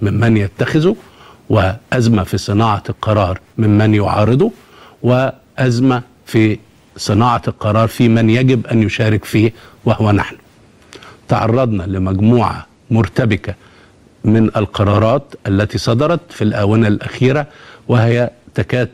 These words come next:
تصبح قياسية من كثرة ارتباكها، وتعرضنا أيضًا لمواقف مرتبكة من أنماط متعددة من المعارضة تبتعد عن فكرة الحوار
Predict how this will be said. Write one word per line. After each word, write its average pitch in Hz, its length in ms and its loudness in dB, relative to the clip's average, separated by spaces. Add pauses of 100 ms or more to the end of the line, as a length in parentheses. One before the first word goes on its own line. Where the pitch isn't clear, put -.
تصبح 120 400 -2
قياسية 113 640 0
من 104 180 0
كثرة 110 480 -2 (200)
ارتباكها، 110 540 -2 (1120)
وتعرضنا 123 800 0
أيضًا 98 300 0 (240)
لمواقف 113 640 2
مرتبكة 101 600 -2 (500)
من 120 300 2 (360)
أنماط 113 460 2
متعددة 101 680 -2 (160)
من 123 240 2 (140)
المعارضة 107 720 0 (420)
تبتعد 139 520 -4
عن 104 160 -4
فكرة 117 440 -4 (220)
الحوار 117 580 0